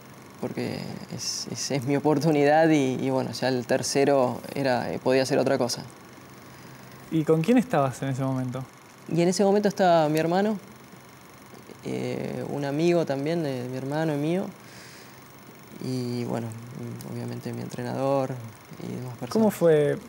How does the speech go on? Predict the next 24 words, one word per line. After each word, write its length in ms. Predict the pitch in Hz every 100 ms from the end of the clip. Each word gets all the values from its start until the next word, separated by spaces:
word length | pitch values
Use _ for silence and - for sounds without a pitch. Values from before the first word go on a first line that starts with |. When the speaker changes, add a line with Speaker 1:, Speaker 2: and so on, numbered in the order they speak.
| -
Speaker 2:
Te 60 | 143
quiero 140 | 165
preguntar 240 | 160 160 165
puntualmente 640 | 156 160 160 175 170 160 - - - -
la, 140 | 143 117
la 180 | 143 143
noche 240 | 160 165
anterior 400 | 143 143 160 156
quizá 260 | 139 160 151
de, 160 | 139
de 100 | 135
la 100 | 139
final. 420 | - 143 160 180 202 - - - - - - 156
Eh, 500 | 143 135 131 131 104 139
la 140 | 135
charla 260 | - 156 151
con 120 | 147
ellos, 220 | 156 143
con 100 | 139
tu 100 | 131
equipo, 300 | 135 175 156
con 140 | 139 135
tu 80 | 135
hermano? 500 | 147 170 156 151